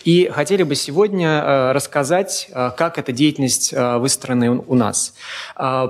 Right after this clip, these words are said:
пару слов, э, технических, э, о регламенте сегодняшнего мероприятия. Э, после короткого вступления, которое любезно согласилась сделать, э, Татьяна Викторовна,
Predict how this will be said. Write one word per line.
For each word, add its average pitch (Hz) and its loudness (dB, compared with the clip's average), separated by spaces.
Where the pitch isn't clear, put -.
пару 208 0
слов, 180 -2
э, 135 2
технических, - -4
э, 123 2
о 135 4
регламенте 185 0
сегодняшнего 143 -4
мероприятия. 135 0
Э, 131 -2
после 165 0
короткого 156 0
вступления, 180 2
которое 147 0
любезно 143 0
согласилась 135 -4
сделать, 135 0
э, 120 2
Татьяна 131 0
Викторовна, 165 0